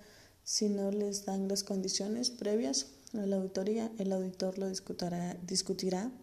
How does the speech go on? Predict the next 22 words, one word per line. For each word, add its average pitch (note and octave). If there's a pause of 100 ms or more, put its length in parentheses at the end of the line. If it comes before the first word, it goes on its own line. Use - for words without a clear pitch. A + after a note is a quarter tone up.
(580)
con F#3+
la F#3
dirección. G3+ (380)
Si -
el G#3
auditor G3+
determina G3
que F#3+
los F3+
marcos F#3
de F#3+
información F3+
financiera F3+
prescrito F#3+
por G3
las F#3 (300)
disposiciones G3
legales, F#3+ (640)
y G#3
el G3+
auditor F#3
determinará F3+